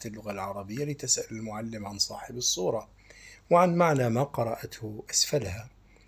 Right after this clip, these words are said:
وها هو ذا معلم اللغة العربية يحييهم، ثم يخرج مجموعة من الصور لأدباء مصريين، ثم يعرضهم على التلاميذ. عقدت المفاجأة لسان أميرة عندما سألها المعلم عن اسم صاحب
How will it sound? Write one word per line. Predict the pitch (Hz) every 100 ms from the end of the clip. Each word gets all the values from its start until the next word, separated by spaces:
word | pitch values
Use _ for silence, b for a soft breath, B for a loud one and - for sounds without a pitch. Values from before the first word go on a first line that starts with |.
| B B B B -
وها | 127 139 190
هو | 208
ذا | 160 139
معلم | 135 120 123 113
اللغة | 110 104 101
العربية | 98 101 98 110 135 139
يحييهم، | - 123 101 113
ثم | 113 113 104
يخرج | 113 151 180 165
مجموعة | 151 120 123 110
من | 110
الصور | 107 - - 127
لأدباء | 147 156 131 113 110 135 131
مصريين، | 127 - 107 101 101 143
ثم | - 208 202
يعرضهم | 151 117 120 110 107
على | 98 98
التلاميذ. | 98 - 98 117 156 135 95 - - B B B B B -
عقدت | - 233 220 214
المفاجأة | 147 127 - 123 110 113
لسان | 104 - 110 113
أميرة | 110 120 156
عندما | 185 180 170
سألها | - 123 107
المعلم | 98 98 95 123 147
عن | 147
اسم | 107 -
صاحب | 98 95 -